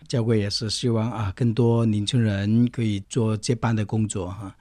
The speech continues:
香港是一样了，我相信台湾的对于年轻人的工作还是很大的那个需求，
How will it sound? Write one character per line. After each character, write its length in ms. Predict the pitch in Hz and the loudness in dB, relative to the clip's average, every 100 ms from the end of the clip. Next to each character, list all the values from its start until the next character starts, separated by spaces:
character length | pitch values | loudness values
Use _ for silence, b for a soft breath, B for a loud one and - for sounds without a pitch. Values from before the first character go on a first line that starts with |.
| b b b | b b b
香 320 | - 170 143 | 4 8 8
港 100 | 101 | 6
是 180 | - 120 | 2 2
一 100 | 127 | 4
样 180 | 120 | 4
了， 200 | 113 101 | 2 0
我 140 | 104 101 | -4 -2
相 160 | 143 | 0
信 100 | 131 | 0
台 220 | 131 113 117 | 0 -2 -2
湾 420 | 147 147 151 147 | 0 2 2 2
的 260 | 120 110 107 | 0 0 -2
对 160 | - 123 | 2 4
于 60 | |
年 320 | 123 120 113 | 4 4 2
轻 180 | 113 139 | 2 2
人 120 | 113 | 4
的 100 | 113 | 0
工 220 | 107 120 107 | 0 2 2
作 120 | 95 | 0
还 80 | 98 | -4
是 200 | - 98 | -2 -2
很 160 | 95 | -4
大 280 | 92 110 107 | -4 -4 -2
的 140 | 104 | -4
那 100 | 101 | -4
个 280 | 107 104 98 | -4 -4 -2
需 240 | 90 120 110 | 0 0 -2
求， 260 | 104 87 | -6 -8